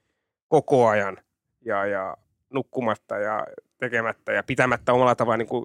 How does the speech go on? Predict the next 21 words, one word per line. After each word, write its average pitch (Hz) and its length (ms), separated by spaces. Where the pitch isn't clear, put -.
ei 127 100
ole 120 120
pitänyt 123 240
itsestään 127 420
huolta 110 440
ja 110 220
ei 127 220
henkisesti 127 580
eikä 127 220
fyysisesti 127 640
eikä 127 240
muutenkaan 127 580
eikä 117 220
mitään. 127 500
Ja, 110 220
ja 117 80
sit 120 220
vähän 147 280
niin 120 140
kuin 120 140
oli 117 200